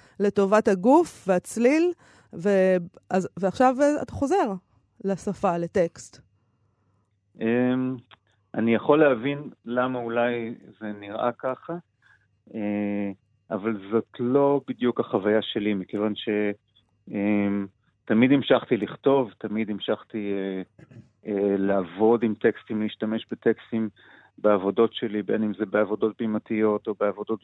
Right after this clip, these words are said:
Speaker 2: וידאו, אה, בין אם זה בשירים. אה, אבל, אה, אבל אני, אני יכול, בשבילי זה מרגיש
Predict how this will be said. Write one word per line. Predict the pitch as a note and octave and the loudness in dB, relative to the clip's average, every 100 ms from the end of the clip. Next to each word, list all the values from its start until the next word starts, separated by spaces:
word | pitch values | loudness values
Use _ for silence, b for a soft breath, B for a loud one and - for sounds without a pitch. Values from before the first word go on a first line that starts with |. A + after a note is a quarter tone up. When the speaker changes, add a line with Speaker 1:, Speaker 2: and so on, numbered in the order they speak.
| - | -6
Speaker 2:
וידאו, | G#2+ A2+ G#2 G2 B B B _ G#2+ | -8 -4 -4 -4 B B B _ -4
אה, | G2+ | 2
בין | G#2+ A#2 | 4 4
אם | G#2+ | 2
זה | A#2 | 2
בשירים. | A#2 - A2+ B2 A#2+ G2+ _ b b b b b _ _ _ _ A2 | 0 0 2 4 2 0 _ b b b b b _ _ _ _ -2
אה, | G#2+ G#2+ G#2 G#2 G2+ G2 b _ _ _ - - _ _ _ - | 2 2 2 2 -2 -6 b _ _ _ -20 -20 _ _ _ -4
אבל, | A2+ G2+ G#2+ A#2 A2+ A2 | -2 2 4 4 6 4
אה, | A2+ A2+ A#2 A2+ A2+ G#2+ _ _ _ _ _ - _ _ _ _ _ _ _ _ _ _ _ _ _ - | 4 2 -4 -8 -14 -20 _ _ _ _ _ -20 _ _ _ _ _ _ _ _ _ _ _ _ _ -12
אבל | A#2+ D3 | -2 -2
אני, | D#3+ D#3 | 0 -4
אני | D#3 | -4
יכול, | D#3+ - F3+ F3+ - - - - - D3 - | -8 -6 -6 -4 -8 -14 -20 -20 -20 -18 -8
בשבילי | C#3 C#3+ D#3+ G#3+ | -6 0 2 2
זה | G3 | 2
מרגיש | F3+ D3 E3+ - | 0 0 -2 -4